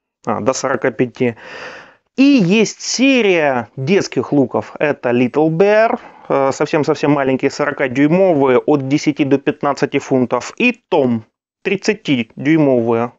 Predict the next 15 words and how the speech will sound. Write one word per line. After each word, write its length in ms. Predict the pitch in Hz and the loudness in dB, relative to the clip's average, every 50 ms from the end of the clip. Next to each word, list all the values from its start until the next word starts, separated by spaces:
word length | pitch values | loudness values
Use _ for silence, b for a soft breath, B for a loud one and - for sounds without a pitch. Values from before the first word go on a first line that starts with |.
| _ - | _ 0
луки, 420 | 277 311 320 294 - 285 262 240 214 | 0 2 2 2 0 -2 -2 -2 -2
всего 300 | - - 170 180 208 220 | -2 -2 0 2 2 2
лишь 360 | 202 165 147 - - - - B B B B B B B | 2 2 0 -2 -4 -16 -20 B B B B B B B
восемь-десять 760 | B 165 202 208 - 175 139 120 120 143 151 - - 139 131 - _ | B 0 0 2 2 0 0 0 2 0 0 0 -2 -6 -8 -10 _
фунтов 420 | - - 123 113 104 - 110 - - - | -6 -4 -2 -2 -4 -6 -12 -16 -8 -4
для 220 | 131 151 196 226 | 0 0 0 0
детей. 600 | 196 135 127 143 147 143 _ - 113 98 110 _ _ B B B B B B B B B B | -2 -4 -4 -4 -4 -6 _ -16 -16 -16 -16 _ _ B B B B B B B B B B
Что 400 | B - - - 233 262 285 196 | B -10 -4 0 2 4 4 2
про 220 | 202 - - 147 135 | 0 -2 -4 -4 -4
все 400 | - - 196 208 208 185 - - _ | -4 -2 0 2 2 0 -2 -4 _
эти 280 | - 160 139 113 - - | -2 -2 -2 -2 -2 -2
луки 360 | 113 135 185 247 262 - - | 0 2 2 2 2 2 0
я 260 | 160 131 131 156 180 | 0 2 2 0 0
могу 260 | 165 127 117 113 131 135 | 0 -2 0 0 -2 -2
сказать? 500 | - - - 127 123 117 110 - - | -2 -4 -2 -2 0 0 -2 -4 -6